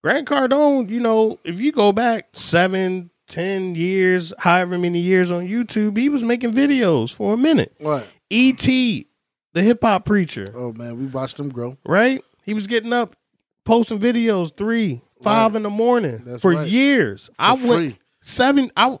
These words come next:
Speaker 1: seven plus years back.
Speaker 2: Yeah.
Speaker 1: This stuff just don't happen overnight.
Speaker 2: It doesn't.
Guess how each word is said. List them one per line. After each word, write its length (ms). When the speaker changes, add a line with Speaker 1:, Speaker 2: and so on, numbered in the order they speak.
Speaker 1:
seven 460
plus 300
years 360
back. 400
Speaker 2:
Yeah. 220
Speaker 1:
This 180
stuff 440
just 280
don't 260
happen 360
overnight. 540
Speaker 2:
It 140
doesn't. 360